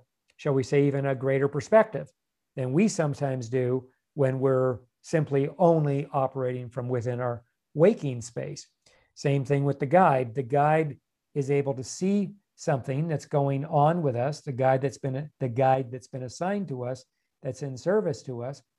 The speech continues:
by that of the universe or spirit or God. And so the guide, because it's in a little bit of a higher space, um, it doesn't have the same level of constraint or restrictions. So therefore it can see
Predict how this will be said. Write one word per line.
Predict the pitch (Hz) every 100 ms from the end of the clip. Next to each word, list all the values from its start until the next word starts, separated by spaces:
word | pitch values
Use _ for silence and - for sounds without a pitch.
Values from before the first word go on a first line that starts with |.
| _ _ _ _ _ _ -
by | 117 147
that | 170 139 135
of |
the | 120
universe | 131 127 123 135 151 147
or |
spirit | 110 - 131 123
or | 113
God. | 110 113 110 143 - _ _ _ _
And | - 139
so | - 143
the | 127
guide, | 123 156 151 151 143
because | 139 - 127
it's | 127 143
in | 131
a |
little | 127 143
bit | 139
of | 135
a | 127 120
higher | 143 143 131
space, | - - 233 196 147 - - _ _ _ _ _ _
um, | 139 131 127 127 156
it | 156 -
doesn't | 156 151
have | 143 139 139
the | 135
same | - 139 131
level | 127 120
of | 120
constraint | - 113 - 151 139 135
or | 131
restrictions. | 120 117 - 208 220 131 127 151 _ _ _
So | _ 143
therefore | 143 143 151 139
it | 131
can | 135 131
see | - - 208 247 269 247